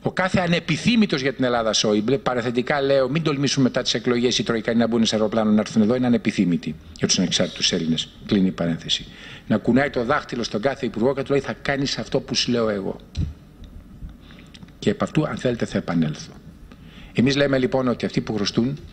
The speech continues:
μια που ποτέ θα τα πάρουμε τα λεφτά από αυτούς, και μια που το πολυνομοσχέδιο που επέβαλε ο Σόιμπλε προβλέπει ποινές φυλάκισης, προβλέπει κατασχέσεις ακόμα και πρώτων κατοικιών,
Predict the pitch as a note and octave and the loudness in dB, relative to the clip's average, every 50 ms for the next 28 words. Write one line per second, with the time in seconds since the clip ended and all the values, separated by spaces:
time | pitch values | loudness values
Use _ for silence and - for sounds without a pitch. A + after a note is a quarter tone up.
0 | - - - - - - - - - - - - - - - - - - A#2+ B2+ | -20 -20 -20 -20 -20 -20 -20 -20 -20 -20 -20 -20 -20 -20 -20 -6 0 0 2 2
1 | C3+ - - A#2 G#2+ - - - A#2+ G#2 - - E3+ E3 C3+ B2 A#2 G#2 F#2+ - | 0 0 -2 -2 -2 -4 -6 -4 -4 -2 -2 0 0 0 0 0 0 -2 -2 0
2 | G#2+ G2+ G2 F#2+ F2+ - F#2+ F2+ E2+ - - G2+ F2+ F2 - - - - - G#2+ | 0 0 0 0 0 0 0 -2 -2 -2 -2 -2 -2 -2 -4 -8 -10 -6 -2 -2
3 | A2+ - - - - - - - - - - - - - - - - - - - | -2 -2 -2 -2 -2 -2 -4 -6 -18 -20 -20 -20 -20 -20 -20 -20 -20 -20 -20 -20
4 | - - - - A#2+ G#2+ A#2+ C3+ D#3 D#3+ D#3 C#3+ - - A#2+ - A#2 G#2+ B2 A#2+ | -14 -6 -2 0 0 2 2 2 4 2 0 -2 -2 -4 -4 -4 -2 0 2 4
5 | A#2+ A#2+ A#2 A2 G#2+ - - - D#3 C#3+ C3 C3 A2 - - A2 - - C#3+ B2+ | 4 4 4 4 2 0 2 0 0 2 2 0 0 0 -2 -2 0 0 -2 0
6 | C3+ C3 A#2+ A#2 G#2+ - - C3+ B2+ B2+ A#2 A#2+ A#2 G#2 - A#2 G#2+ G#2 A#2 C3 | 0 0 0 0 0 2 2 2 2 2 2 2 0 0 0 0 0 0 2 2
7 | C3 A#2 - A#2+ A2+ G#2+ G2 F#2+ - - - A#2+ A2 B2 C3 B2 - - A#2+ G2+ | 0 0 0 2 2 4 4 2 0 0 0 2 4 4 4 2 0 0 0 0
8 | G#2+ B2 B2+ B2 - A2 - - G#2+ - - - A#2 A2 A2 C3 C3 - C3 - | 2 2 0 0 -2 -2 0 0 0 -2 -2 -2 -2 0 0 0 0 0 -2 -2
9 | - - - - G2+ - - C#3 B2+ - - G#2+ - B2+ A#2+ A#2 - - - B2+ | -2 -4 -2 0 0 0 2 2 0 0 0 0 0 0 -2 -2 -2 -2 -2 -2
10 | B2 - A#2 - A2+ G2+ - G2 E2+ - G2+ G2+ G#2+ A#2 B2+ - | 0 0 -2 -2 -2 -2 -4 -6 -4 0 2 2 2 2 -2 -6